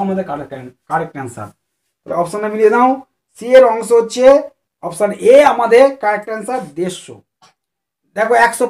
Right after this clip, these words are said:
পাঁচ নম্বর পর্যন্ত অঙ্ক ছিল, সমস্ত অঙ্কই করিয়ে দিয়েছি। বাকি পেডাগোগি প্রশ্নগুলি তোমরা দেখে নিও বই থেকে। এগারোই ডিসেম্বর যে date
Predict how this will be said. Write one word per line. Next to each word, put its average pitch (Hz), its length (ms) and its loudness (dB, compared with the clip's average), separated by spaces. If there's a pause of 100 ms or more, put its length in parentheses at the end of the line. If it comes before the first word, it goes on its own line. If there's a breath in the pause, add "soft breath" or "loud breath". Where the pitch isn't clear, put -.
পাঁচ 208 160 -4 (120)
নম্বর 233 240 -2
পর্যন্ত 233 260 0
অঙ্ক 208 120 -8 (100)
ছিল, 214 120 -6 (200)
সমস্ত 196 260 -8 (100)
অঙ্কই 196 320 -6
করিয়ে 196 240 -4
দিয়েছি। 202 280 0 (460)
বাকি 175 300 -4 (100)
পেডাগোগি 208 460 0
প্রশ্নগুলি 202 520 -6
তোমরা 170 180 -2 (380)
দেখে 160 220 -8
নিও 208 220 -8
বই 190 200 -2
থেকে। 202 180 0 (800)
এগারোই 220 320 4
ডিসেম্বর 220 360 -2 (100)
যে 196 60 -2 (100)
date 208 140 -2